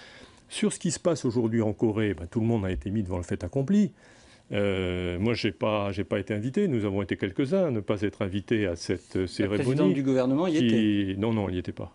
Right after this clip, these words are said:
Speaker 1: Non, non, elle n'y était pas.
Speaker 2: C'est ce qu'on
Speaker 1: Non,
Speaker 2: a
Speaker 1: non, elle avait rendez-vous à Paris, elle n'était pas la présidente du gouvernement. Elle était probablement invitée, mais elle n'y s'est pas rendue. Mais enfin, un certain nombre d'entre nous,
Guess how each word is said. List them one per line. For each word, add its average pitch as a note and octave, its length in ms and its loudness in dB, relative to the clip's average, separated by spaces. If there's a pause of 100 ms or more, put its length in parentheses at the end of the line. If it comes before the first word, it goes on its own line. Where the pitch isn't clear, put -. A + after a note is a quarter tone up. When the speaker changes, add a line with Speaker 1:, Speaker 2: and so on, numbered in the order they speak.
(200)
Speaker 1:
Non, G#2 80 -6
non, G2+ 120 -4
elle F#2 80 -6
n'y F2+ 40 -4
était - 140 -8
pas. - 180 -12 (340)
Speaker 2:
C'est - 100 -20
ce - 20 -20
qu'on A#2+ 100 -8
Speaker 1:
Non, A2 80 2
Speaker 2:
a A2 60 4
Speaker 1:
non, G#2 100 4
elle F#2+ 80 2
avait F#2+ 140 0
rendez-vous F#2+ 400 0
à F#2 80 -2
Paris, G#2 260 0
elle G#2 160 0
n'était G2 240 -4
pas G#2 380 -4
la F#2 80 -8
présidente G2+ 280 -2
du F#2+ 100 -4
gouvernement. G2 500 -2
Elle A2+ 80 0
était - 180 -2
probablement G#2 460 -2
invitée, G2 340 -2
mais G#2+ 380 -4
elle G#2 80 -2
n'y A2 240 -2
s'est - 140 -4
pas G#2+ 100 -6
rendue. F#2 260 -2
Mais F2+ 100 -2
enfin, C#3 180 0
un - 340 -14
certain A#2 240 -2
nombre G2+ 240 0
d'entre F2+ 260 -2
nous, G#3 220 4